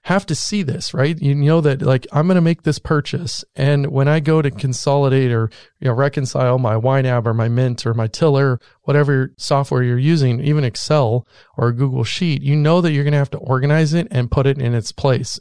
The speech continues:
And the more you think about your finances, the more that it's kind of top of mind,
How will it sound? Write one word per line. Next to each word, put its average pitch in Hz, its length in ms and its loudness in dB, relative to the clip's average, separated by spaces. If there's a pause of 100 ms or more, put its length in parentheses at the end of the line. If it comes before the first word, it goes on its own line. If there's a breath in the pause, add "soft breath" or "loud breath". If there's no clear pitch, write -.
And 123 340 0 (320 soft breath)
the 131 100 0
more 143 300 2
you 135 140 -2
think 143 360 -4
about 156 460 2
your 147 160 2
finances, 156 720 -2
the 131 80 0
more 131 260 2
that 131 160 4
it's 127 240 -2
kind 123 200 -2
of 110 120 -4
top - 280 -2
of 120 80 -2
mind, 127 440 0